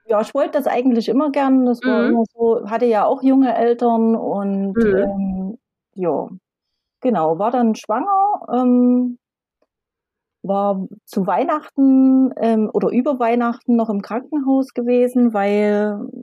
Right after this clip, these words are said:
Speaker 1: es eine Risikoschwangerschaft gewesen
Speaker 2: Oh.
Speaker 1: ist. Ähm, da
Speaker 2: Mhm.
Speaker 1: war noch nicht klar, ob sich, ähm, ja, der Fötus halt, ähm, hält oder ob, ja, ob das halt noch schief geht, die Schwangerschaft.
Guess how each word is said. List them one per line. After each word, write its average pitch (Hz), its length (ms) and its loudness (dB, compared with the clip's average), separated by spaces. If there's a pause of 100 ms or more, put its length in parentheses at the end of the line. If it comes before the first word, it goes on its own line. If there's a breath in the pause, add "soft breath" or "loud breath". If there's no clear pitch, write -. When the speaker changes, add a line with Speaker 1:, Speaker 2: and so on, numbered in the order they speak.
Speaker 1:
es - 140 -12
eine 202 120 -2
Risikoschwangerschaft 240 1200 -2
gewesen 220 440 -2
Speaker 2:
Oh. 196 180 -4
Speaker 1:
ist. 170 100 -8 (280)
Ähm, 196 440 -4
da 185 80 -4
Speaker 2:
Mhm. 180 60 -10
Speaker 1:
war 208 140 -2
noch 226 140 -2
nicht 208 200 -6
klar, 226 320 0
ob 208 120 -4
sich, - 460 -6
ähm, 190 600 -6
ja, 196 220 -2
der 185 140 -8
Fötus 220 460 -4
halt, 190 420 -4
ähm, 180 280 -6
hält 240 440 0
oder 190 320 -4
ob, 185 120 -6 (1120 loud breath)
ja, 202 300 -2
ob - 120 -6
das 220 180 -4
halt 208 180 -2
noch 214 100 -2
schief 320 320 -2
geht, 277 280 -4
die 254 80 0
Schwangerschaft. 240 840 -4